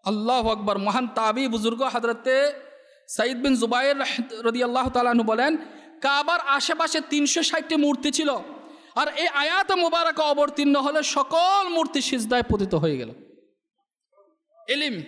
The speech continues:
ইলম, আল্লাহ পাক রব্বুল আলামিন এত বেশি ইলমের ফজিলত রেখেছেন। আঠাশ পারা সূরা মাজ-, মুজদালার এগারো নং আয়াতে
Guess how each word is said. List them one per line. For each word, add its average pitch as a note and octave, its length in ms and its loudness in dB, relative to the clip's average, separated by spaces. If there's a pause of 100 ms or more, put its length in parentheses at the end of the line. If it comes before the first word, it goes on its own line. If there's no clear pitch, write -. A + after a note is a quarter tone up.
ইলম, F#3+ 520 -4
আল্লাহ G#3+ 240 -2
পাক A#3+ 280 -4
রব্বুল G#3 200 -2
আলামিন A#3+ 540 -2 (1080)
এত - 320 -6
বেশি C4+ 720 -2 (600)
ইলমের C4+ 320 0
ফজিলত C4 400 -2
রেখেছেন। A3+ 400 -6 (500)
আঠাশ C4 380 -2
পারা C#4+ 400 0 (440)
সূরা C#4+ 240 0
মাজ-, C4 320 -2
মুজদালার C4 580 0 (720)
এগারো D4 240 0
নং D4+ 180 0
আয়াতে C#4+ 540 0